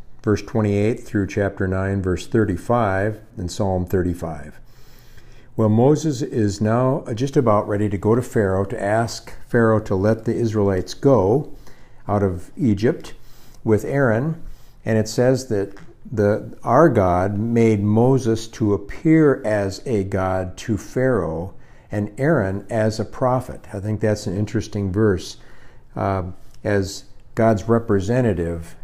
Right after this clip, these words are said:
to Pharaoh. And then he promised victory. So now this starts the, the whole process of a series of plagues. And really there's spiritual battle going on, because at the beginning of this,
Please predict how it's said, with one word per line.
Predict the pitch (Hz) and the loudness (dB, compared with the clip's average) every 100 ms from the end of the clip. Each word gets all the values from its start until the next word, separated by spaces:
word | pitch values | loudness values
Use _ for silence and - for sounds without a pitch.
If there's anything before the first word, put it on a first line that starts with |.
| - - | -12 -6
to | 92 | -6
Pharaoh. | - 110 104 92 80 - - - - - | 0 2 2 2 -2 -8 -16 -16 -14 -4
And | 110 113 | 2 4
then | 113 | 4
he | 104 | 2
promised | - 131 123 127 117 - | 0 0 2 2 -2 0
victory. | 113 110 - 90 67 - - - - - - - - - | 0 0 -2 -6 -6 -10 -10 -10 -12 -16 -18 -20 -20 -20
So | - - 107 98 - - | -4 2 4 2 -4 -4
now | 110 | -2
this | 110 156 165 - - - | 4 4 4 -6 -12 -12
starts | - - 143 101 87 - - - 240 | -4 4 6 6 2 -10 -14 -16 -12
the, | 143 113 107 104 110 | -2 2 2 2 0
the | 107 | -4
whole | 87 135 143 | 2 6 6
process | 147 139 127 - 95 90 - - | 4 2 2 0 -2 -2 -4 -8
of | 123 104 98 90 - - - | -4 -2 -2 -4 -12 -12 -10
a | |
series | - - 127 123 107 | -6 2 4 4 0
of | 95 - | -4 -4
plagues. | 123 113 85 69 - - - - - | 0 2 2 -4 -12 -16 -18 -20 -8
And | 107 107 | -4 2
really | 131 151 | 4 6
there's | 117 101 - | 6 4 0
spiritual | - 135 143 139 131 | -2 2 4 2 0
battle | 98 107 110 113 | 2 2 2 2
going | 101 98 92 87 | 0 0 0 -2
on, | 85 82 | -4 -4
because | 87 98 101 | -6 -4 -2
at | 104 110 | -2 -4
the | |
beginning | 98 107 113 147 139 | -2 0 2 2 2
of | 107 92 | 0 0
this, | 95 98 - | -2 -2 -6